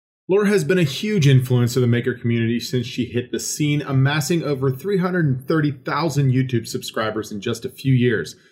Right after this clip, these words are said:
With her eye for the cinematic and an amazing style, Laura is inspiring makers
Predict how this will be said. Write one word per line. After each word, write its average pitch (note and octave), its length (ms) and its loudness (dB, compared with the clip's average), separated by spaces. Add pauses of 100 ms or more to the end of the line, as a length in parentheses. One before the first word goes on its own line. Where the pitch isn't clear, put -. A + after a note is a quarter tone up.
(300)
With C#3+ 120 0
her B2+ 280 2
eye E3 240 2
for F#3 120 -4
the C#3 100 0
cinematic D3+ 720 -2
and D#3 80 -2
an C3+ 120 6
amazing C#3+ 480 4
style, A#2+ 500 -2
Laura C3+ 360 2
is B2 200 0
inspiring A#2+ 480 -4
makers A2 320 -2